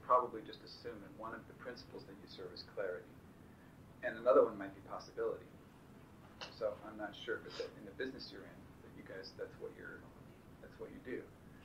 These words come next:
So let's assume one is clarity. So, I'm, so you walk in, you go, okay,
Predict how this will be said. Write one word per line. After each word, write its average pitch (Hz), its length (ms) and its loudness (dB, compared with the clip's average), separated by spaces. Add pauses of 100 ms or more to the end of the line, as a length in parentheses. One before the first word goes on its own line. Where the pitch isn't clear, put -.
(200)
So 123 160 12
let's 139 160 8
assume 135 320 4
one 107 160 4
is 98 160 -6
clarity. 117 320 10
So, 120 160 6
I'm, 120 160 2
so 120 160 -10
you 113 80 0
walk 123 240 12
in, 135 160 4
you 113 80 -4
go, 107 240 10
okay, - 160 2